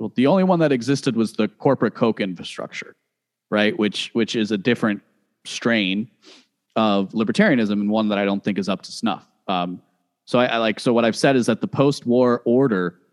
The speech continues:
the libertarian prescription to the post-war order is out of date. We are running, we are running Windows two thousand, and we need to upgrade to Windows ten or eleven, as the case may be, right? These are the analogies that I can use to try and elucidate the point.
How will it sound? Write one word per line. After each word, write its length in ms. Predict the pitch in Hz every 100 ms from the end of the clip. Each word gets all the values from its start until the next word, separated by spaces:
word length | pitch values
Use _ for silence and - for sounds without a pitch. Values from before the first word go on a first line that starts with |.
| _
the 60 | 110
libertarian 500 | 127 170 170 151 139
prescription 500 | 135 - - - 117
to 100 | 107
the 60 | 101
post-war 500 | 120 120 - 117 113
order 340 | 117 117 107
is 220 | 101 98 -
out 160 | 110
of 180 | 107 92
date. 300 | - 92 - _ _ -
We 120 | 113
are 100 | 113
running, 420 | 113 135 156 175
we 140 | 143 123
are 140 | 113
running 320 | 120 151 147
Windows 360 | 127 143 143 139
two 200 | - 170
thousand, 580 | 175 185 156 107 110 -
and 140 | 110
we 80 | 110
need 240 | 107 117
to 160 | - 120
upgrade 320 | 113 - 110
to 80 | 101
Windows 380 | 101 101 95 -
ten 200 | 98 - _ _ _ _ _
or 120 | - 101
eleven, 340 | 101 98 90
as 80 | 92
the 80 | 90
case 260 | 95 90
may 120 | 90
be, 200 | 85 64 - _ _ _ _ _ -
right? 240 | 110 107
These 220 | 120 131
are 60 | 127
the 120 | 117
analogies 600 | 107 104 110 107 95 92
that 80 | 98
I 80 | 92
can 160 | 104
use 220 | 98 98 -
to 100 | 95
try 180 | 104
and 80 | 92
elucidate 500 | 90 98 - 92 87
the 60 | -
point. 380 | - 95 85